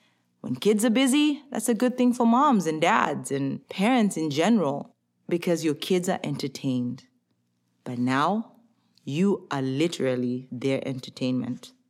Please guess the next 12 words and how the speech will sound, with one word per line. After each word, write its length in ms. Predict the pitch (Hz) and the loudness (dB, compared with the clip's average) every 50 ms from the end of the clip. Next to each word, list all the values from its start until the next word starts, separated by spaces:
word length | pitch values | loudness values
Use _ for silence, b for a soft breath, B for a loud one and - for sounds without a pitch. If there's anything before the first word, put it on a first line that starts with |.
| _ _ _ _ _ _ _ _ _ _ _ _ _ _ _ _ - | _ _ _ _ _ _ _ _ _ _ _ _ _ _ _ _ -6
Just 240 | - 302 330 - - | -4 -4 -2 -2 -2
for 60 | 330 | -2
their 160 | 254 233 208 | 0 0 0
safety, 600 | 202 - 165 151 147 143 - - - - - - _ _ _ - | 0 0 0 0 0 -2 -6 -10 -12 -12 -12 -16 _ _ _ -10
you 160 | 147 156 160 | -8 -6 -4
have 260 | 170 156 147 147 - - | -2 -4 -4 -4 -6 -8
to 100 | - 139 | -8 -4
be 420 | 123 135 127 127 123 120 120 - _ | -2 -2 0 0 -2 -2 -4 -8 _
their 180 | 131 135 127 - | -6 -4 -4 -4
all 480 | - - 127 127 120 120 120 120 120 - - | -6 -6 -4 -4 -4 -4 -4 -6 -8 -8 -6
in 120 | 131 127 | -4 -4
all. 340 | 117 113 110 - 123 - | -4 -4 -6 -8 -10 -16